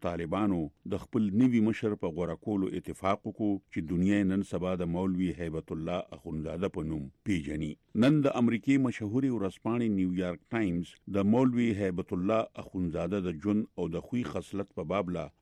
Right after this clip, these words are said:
یو تفصیلي مضمون چاپ کړی دی. د مضمون سرخط ته د طالبانو نوی مشر د جنگیالي نه زیات یو عالم دین دی. د ریپورت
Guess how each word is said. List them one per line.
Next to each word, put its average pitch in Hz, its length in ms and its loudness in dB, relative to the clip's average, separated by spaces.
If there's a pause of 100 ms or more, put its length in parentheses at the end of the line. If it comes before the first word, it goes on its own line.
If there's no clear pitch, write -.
(140)
یو 90 180 0
تفصیلي 101 460 -2
مضمون 87 260 0 (140)
چاپ 82 240 -8
کړی 82 260 -2
دی. 80 100 -4 (280)
د 85 100 -2
مضمون 87 400 0
سرخط - 400 -4 (120)
ته 87 120 -2 (300)
د 92 160 -6
طالبانو 101 560 2
نوی 95 260 2
مشر 107 340 -2 (200)
د 87 100 -2
جنگیالي 90 540 2
نه 85 160 -2
زیات 95 300 2 (180)
یو 92 100 0 (140)
عالم 87 280 0 (120)
دین 90 260 4
دی. 85 40 0 (520)
د 123 120 6
ریپورت 160 320 6